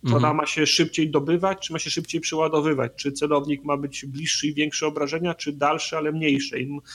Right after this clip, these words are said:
Speaker 1: sam sobie mogę modyfikować na tej broni, plus jeszcze jej do-, do-, dokładać modyfikatory. Plus ona sama z siebie jest po prostu inną bronią niż ta, z której ja korzystałem, więc muszę się już na starcie przestawić, że będzie się nią strzelało odrobinę, mm,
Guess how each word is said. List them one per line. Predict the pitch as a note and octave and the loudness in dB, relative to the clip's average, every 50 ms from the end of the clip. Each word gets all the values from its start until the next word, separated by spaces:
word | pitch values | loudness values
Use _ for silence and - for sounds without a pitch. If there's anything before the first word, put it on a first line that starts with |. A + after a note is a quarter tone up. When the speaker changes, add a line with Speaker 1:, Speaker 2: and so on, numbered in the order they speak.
| - - | -12 -8
Speaker 1:
sam | - - F#3 F#3 | 0 2 2 2
sobie | F3+ F#3+ F#3 E3+ | 4 4 4 4
mogę | E3+ F3 E3+ E3 E3 | 4 4 4 4 4
modyfikować | E3 E3+ D#3+ D#3+ - E3 E3 - E3+ D#3+ D#3 - - | 2 2 2 0 -4 -4 -2 0 2 2 2 0 2
na | D#3+ D#3+ D#3 | 0 0 2
tej | - D#3 D3+ | 2 0 0
broni, | C#3+ D3 C#3+ C#3+ D#3 F3+ G#3 G#3+ - - - _ _ _ | 2 2 2 2 2 0 -2 -2 -4 -8 -20 _ _ _
plus | - - E3 G3 G#3 G3+ - D#3 | 0 4 6 6 6 6 4 0
jeszcze | D#3 - - D#3 D3+ | 0 0 0 0 2
jej | D#3 D#3 D3+ D3 | 4 2 4 4
do-, | D#3 D3 C#3+ - C#3+ C#3 C#3 | 2 0 2 0 -2 -2 2
do-, | C#3 D3 C#3 C#3+ C#3+ C#3+ | 2 2 4 4 4 2
dokładać | C#3 C#3 D3 C#3 C#3 D3+ D3 D3+ C#3+ - - | 2 0 -2 0 0 0 0 0 -2 -2 -2
modyfikatory. | D3 D3 C#3+ C#3 C#3+ C3+ C#3+ C#3+ C#3 C#3+ C#3 - D3+ C3 C3 A#2+ A#2 | 0 0 2 2 2 -2 -2 -2 -2 -2 0 2 0 2 2 0 -4
Plus | - _ E3+ F#3+ G#3 G3 - - | -4 _ 4 4 6 6 4 0
ona | F3 E3 D#3+ D3+ | 0 0 0 0
sama | - - F#3 F3 F3 E3+ | 0 2 2 2 2 2
z | D#3+ - | 0 0
siebie | - - F3+ E3+ D#3 D3 | 0 2 2 2 4 4
jest | C#3 C3+ C#3 - | 2 2 2 0
po | C3+ | -2
prostu | - C#3+ C#3 C#3 - | -4 -4 -4 -4 -8
inną | - - D#3+ D#3 D3+ D3 | -6 -2 0 0 2 2
bronią | C#3+ C#3+ D3+ D3+ D3 D3 | 2 2 2 2 2 2
niż | C#3 C3+ C3+ - | 0 -2 -4 -2
ta, | - D3 C#3+ | -2 -4 -4
z | - | -4
której | - - C#3+ D3 C#3 | -6 -4 -2 -2 0
ja | D3 C#3 | 0 -2
korzystałem, | C#3 - C#3 C3+ B2+ - - D3 C#3+ D#3 F3+ G#3+ A3+ A3+ - - - - _ _ | -2 -2 -2 -2 -2 -2 -2 0 2 4 2 2 2 -4 -8 -18 -20 -20 _ _
więc | D3 C3+ - | -6 -2 -2
muszę | E3 - D#3 D3 | -2 -2 -2 -2
się | - D3+ | 0 0
już | D3 C#3+ - - | 0 0 0 0
na | D3 C#3+ | -2 -2
starcie | - - - D3+ - - D3+ D3 | -2 0 -2 -2 -2 -4 -6 -6
przestawić, | - - C#3+ - - C#3+ D3 D3 D3 C#3 | -4 -4 -4 -2 0 0 0 0 0 0
że | C#3 C#3 | 0 -2
będzie | C3+ C#3 C3+ | -2 -4 -4
się | - - C#3+ | -6 -4 -4
nią | C#3 C3+ | -4 -4
strzelało | C3+ - - C#3 C3+ C3+ C3+ C3+ C#3 - | -4 -4 -4 0 2 2 2 2 2 0
odrobinę, | - C#3 C3+ C3 C3 B2 B2+ C3 C3+ C3 B2+ C3 C3 C3 C3 | -4 -10 -4 -2 -2 -2 -2 -6 -6 -6 -4 -4 -2 -2 -4
mm, | C3 C3 | -4 -6